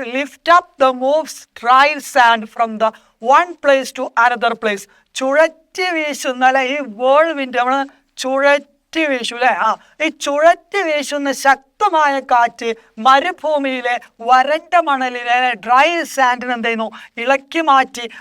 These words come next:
മറ്റൊരിടത്തേക്ക് എന്ത് ചെയ്യുന്നു? കൊണ്ടുപോകുന്നു. മരുഭൂമിയിലെ, മരുഭൂമിയിൽ എന്താണ്? ഇങ്ങനെ ശക്തമായ കാറ്റടിക്കാണ്. ഈ കാറ്റിൽ എന്ത് ചെയ്യുന്നു? ആ സർക്കിൾ എന്ത് ചെയ്യുന്നു? ആ മണലും ദാ, എന്നിട്ട് ഈ മണൽ ഇങ്ങനെ പോയിട്ട് എന്ത് ചെയ്യും? ഇങ്ങനെ പോയിട്ട് ഇവിടെ എന്ത് ചെയ്യുന്നു?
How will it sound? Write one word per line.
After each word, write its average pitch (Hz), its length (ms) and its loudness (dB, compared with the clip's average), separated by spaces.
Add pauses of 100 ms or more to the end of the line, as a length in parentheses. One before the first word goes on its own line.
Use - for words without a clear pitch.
മറ്റൊരിടത്തേക്ക് 254 1000 -2
എന്ത് 226 180 -6
ചെയ്യുന്നു? 220 220 -4
കൊണ്ടുപോകുന്നു. 226 640 -4
മരുഭൂമിയിലെ, 233 760 -2 (260)
മരുഭൂമിയിൽ 233 420 -4
എന്താണ്? 247 240 0
ഇങ്ങനെ 254 240 -8
ശക്തമായ 269 680 0
കാറ്റടിക്കാണ്. 233 960 -2
ഈ 247 40 -8
കാറ്റിൽ 262 460 2
എന്ത് 262 160 -2
ചെയ്യുന്നു? 247 240 -2
ആ 247 140 4
സർക്കിൾ 247 460 -2
എന്ത് 247 160 -6
ചെയ്യുന്നു? 226 300 -6 (220)
ആ 240 80 6
മണലും 240 500 0
ദാ, 233 120 4
എന്നിട്ട് 247 200 -2
ഈ 262 40 -2
മണൽ 247 280 -2
ഇങ്ങനെ 262 280 -4
പോയിട്ട് 240 380 -4
എന്ത് 233 140 -6
ചെയ്യും? 226 200 -4
ഇങ്ങനെ 233 200 -8
പോയിട്ട് 226 300 -4
ഇവിടെ 226 200 0
എന്ത് 226 140 -4
ചെയ്യുന്നു? 214 320 -8